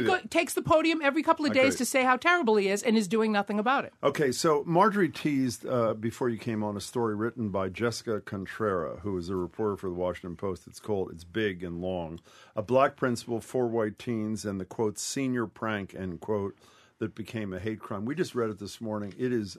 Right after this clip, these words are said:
Speaker 1: one powerful piece. Could you give the highlights or the lowlights before we talk about it, Andrew Cabral?
Speaker 2: I was sort of, uh, surprised when I came across it, too, although it was prominently featured in the Washington Post. Uh, this is a beautifully written story, and it's,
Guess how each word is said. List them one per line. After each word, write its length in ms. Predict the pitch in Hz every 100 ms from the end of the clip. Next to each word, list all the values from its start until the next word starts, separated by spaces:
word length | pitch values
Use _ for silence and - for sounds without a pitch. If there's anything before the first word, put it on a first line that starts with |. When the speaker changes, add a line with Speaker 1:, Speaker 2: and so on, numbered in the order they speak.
| _
Speaker 1:
one 420 | 101 107 110 107
powerful 720 | - 110 101 104 98 104 95 - _ _ - - -
piece. 200 | 123 -
Could 180 | - 160
you 80 |
give 300 | 214 226 170
the 180 | 170 127
highlights 580 | 110 131 127 127 127 -
or 60 | 117
the 80 |
lowlights 560 | 101 107 107 110 107 -
before 200 | - 110
we 100 | 98
talk 260 | 101 101 113
about 220 | 104 104
it, 100 | 107
Andrew 260 | 104 104 101
Cabral? 240 | - 269
Speaker 2:
I 40 |
was 200 | 311 359
sort 180 | - 359
of, 120 | 269 - -
uh, 240 | 226 190 247
surprised 600 | - 226 - 269 254 220
when 100 | 220
I 120 | 226
came 240 | 233 233 214
across 400 | - 202 190 175
it, 120 | -
too, 260 | - 254 196
although 260 | 190 202
it 60 | 175
was 140 | 202
prominently 480 | - 294 262 202 190
featured 480 | - 262 220 208 175
in 80 | 175
the 80 |
Washington 480 | 190 202 - 190 175
Post. 260 | 208 190 -
Uh, 140 | 196 202
this 280 | 202 240 247
is 160 | 254 185
a 240 | 170 165 - - -
beautifully 500 | - 254 427 - 233
written 300 | 190 220 196
story, 520 | 190 - 170 160 156 165
and 140 | 170
it's, 260 | 165 -